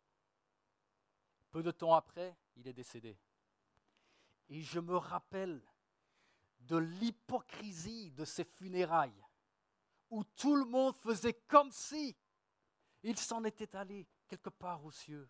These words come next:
Et qu'il reposait maintenant en paix. Je trouve ça très intéressant que beaucoup d'athées n'ont pas le courage de leurs convictions.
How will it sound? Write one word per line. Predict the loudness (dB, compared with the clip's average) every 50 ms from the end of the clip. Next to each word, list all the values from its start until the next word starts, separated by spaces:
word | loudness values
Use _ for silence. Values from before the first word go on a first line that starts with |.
| _ _ _ _ _ _ _ _ _ _ _ _ -18 -10
Et | -10 -10
qu'il | -8 -4 -4 -2
reposait | -2 -2 -4 -10 -10 -14 -14 -12 -10 -10 -10
maintenant | -8 -8 -10 -10 _ -16 -14 -12 -10 -10 -10 -12 -14 _ _ _ _ _ _ _ _
en | -18 -16 -16 -18
paix. | _ -20 -18 -18 -20 -20 _ -20 _ _ _ _ _ _ _ _ _ _ _ _ _ _ _ _ _ _ _ _ _ _ _ _ _ _ _ _ _ _ _ _ _ _ _ _ -20
Je | -18 -16
trouve | -8 -2
ça | -2 -2 -2
très | -2 0 0 0 2
intéressant | 0 0 0 0 0 0 -2 -2 0 0 2 2 0
que | 0 -4
beaucoup | 0 4 4 4 2 2 -2
d'athées | 4 4 4 4 2 -4 -4 -4
n'ont | -4 -4 0
pas | 6 6 6
le | 6 4
courage | -4 -10 -4 2 4 4 4 4
de | -2
leurs | -6 -6 -6 -6
convictions. | -10 -10 -10 -10 -10 -10 -8 -8 -10 -12